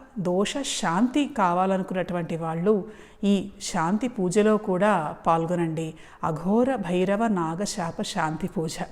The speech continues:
పేరే పెద్దగా ఉన్నది ఏమిటి అని అంటే ఇచ్చే ఫలితం కూడా అట్లనే ఉంటుంది అంటోంది భైరవ తంత్రం.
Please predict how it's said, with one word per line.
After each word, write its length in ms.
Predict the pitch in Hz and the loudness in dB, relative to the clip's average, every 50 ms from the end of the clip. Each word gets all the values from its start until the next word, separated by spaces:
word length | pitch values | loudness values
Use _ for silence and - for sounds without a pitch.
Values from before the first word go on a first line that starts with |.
| - - | -4 -2
పేరే 300 | 190 185 185 196 214 233 | 2 4 6 6 6 6
పెద్దగా 400 | 226 226 202 170 165 190 190 202 | 6 4 0 0 2 2 2 2
ఉన్నది 260 | 196 196 190 190 180 | 2 2 2 2 0
ఏమిటి 340 | 180 175 175 170 - 185 180 | 0 0 -2 -2 -2 0 0
అని 80 | 170 165 | 0 0
అంటే 240 | 170 160 - 190 190 | -2 -4 -2 -2 -2
ఇచ్చే 300 | 175 - - - 196 190 | -2 -2 0 0 0 2
ఫలితం 420 | 196 196 170 180 175 202 196 202 | 2 0 0 0 2 2 2 4
కూడా 200 | 196 202 214 208 | 4 6 6 6
అట్లనే 360 | 180 175 - 208 190 190 202 | 4 4 2 0 2 2 4
ఉంటుంది 520 | 208 202 190 196 - 180 180 170 175 180 196 | 2 2 0 0 -2 -2 -2 0 0 2 2
అంటోంది 420 | 202 196 170 - 175 170 175 208 | 2 2 2 0 0 0 0 -2
భైరవ 340 | 196 180 175 170 170 170 175 | -2 -2 0 0 0 0 -2
తంత్రం. 360 | 170 - - - - - - | -4 -6 -10 -10 -10 -12 -14